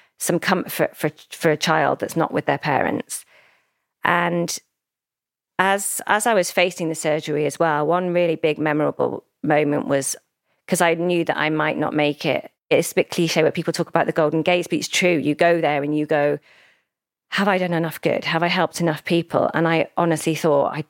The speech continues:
don't think I have." I did a ten K run when my dad was ill and raised two thousand pounds, which is great, but there's not, that's not a lot. <laughs> You know, that's not, an-, and it definitely wasn't enough.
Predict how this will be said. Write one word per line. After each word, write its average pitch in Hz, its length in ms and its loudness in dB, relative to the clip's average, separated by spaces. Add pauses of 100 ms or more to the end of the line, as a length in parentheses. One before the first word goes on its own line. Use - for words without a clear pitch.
don't 156 280 -2 (240)
think 147 300 -4
I 135 40 -6
have." 143 440 -2
I 147 80 -2
did 156 180 0
a 151 220 2 (520)
ten 170 260 0
K 160 180 0
run 151 400 0
when 151 140 -2
my 143 80 2
dad 151 260 0
was 147 180 -2
ill - 360 0 (500)
and 156 420 0 (640)
raised 156 320 2
two 156 140 0
thousand 143 320 0
pounds, 139 300 0
which - 120 -4
is 147 100 -2
great, - 360 0
but - 160 2
there's 196 160 -4
not, 208 240 2 (100)
that's 180 140 0
not 190 140 2
a 175 40 2
lot. 165 260 0
<laughs> - 20 -2
You 214 260 0
know, 196 100 2
that's 190 200 2
not, 208 180 0
an-, 185 140 0
and 190 100 -2
it 175 80 -6
definitely 175 320 -2
wasn't 151 300 -4
enough. 143 360 -4